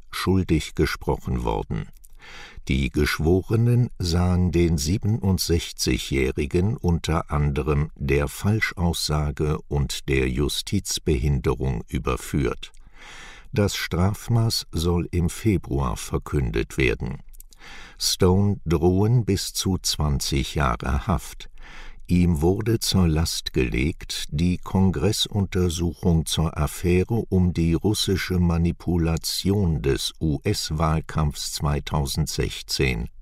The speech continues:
behindert zu haben. Unter anderem soll er versucht haben, einen anderen Zeugen zu manipulieren. Stone selbst hatte auf unschuldig plädiert.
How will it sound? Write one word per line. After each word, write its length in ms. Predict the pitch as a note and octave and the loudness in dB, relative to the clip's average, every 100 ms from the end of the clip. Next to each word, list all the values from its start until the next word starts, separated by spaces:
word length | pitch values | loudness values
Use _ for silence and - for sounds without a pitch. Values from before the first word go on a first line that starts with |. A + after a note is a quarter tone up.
| - - | -10 -2
behindert 760 | D#2 D#2+ F2+ F2+ D#2+ D2+ - - | -2 2 0 2 0 -2 -6 -10
zu 260 | - D2+ D2 | -4 -2 0
haben. 540 | C2+ C2 - - - - - - - - - - - - | -2 -4 -6 -8 -12 -14 -16 -16 -16 -16 -16 -16 -16 0
Unter 480 | F#2+ F2+ - G2 - | 4 4 4 2 4
anderem 520 | G2 G#2 A#2+ A#2+ A#2 | 2 2 0 2 0
soll 300 | E2+ E2+ F2+ - | 2 2 2 2
er 160 | E2+ | 0
versucht 680 | - D#2+ C#2 E2 G#2+ - - | 0 0 0 0 -4 -6 -2
haben, 460 | F#2 E2+ D#2 E2 C#2 - - - | 2 2 2 2 0 -8 -14 -6
einen 480 | - E2+ E2 D#2+ D#2 - | 0 2 4 4 2 0
anderen 560 | G#2 G#2+ F#2 F2+ E2+ | 0 0 0 0 0
Zeugen 640 | - - F#2+ F2 - C2+ B1 | 0 -2 0 0 0 -2 -2
zu 220 | - - | -4 -2
manipulieren. 1120 | C#2+ C#2 C#2 C2 - - E2+ F#2+ D2 - A1+ - - - - - - - - | 0 0 0 -2 -4 -2 0 2 0 -2 -6 -8 -12 -16 -20 -20 -20 -20 -10
Stone 520 | - - D2+ C#2 C#2+ | -6 2 2 4 0
selbst 580 | B1+ C2 D#2 - - - | 0 0 0 0 -6 -2
hatte 380 | F#2 F2+ F#2 F2 | 0 2 0 0
auf 360 | F2 E2 - - | 0 -2 -4 -6
unschuldig 920 | - F2+ - - C2+ A#1+ A#1 - - | -2 0 -2 -2 -2 0 -2 -4 -10
plädiert. 720 | - B1 A#1 B1 A1 G1+ - | -4 -2 -2 -2 -2 -4 -8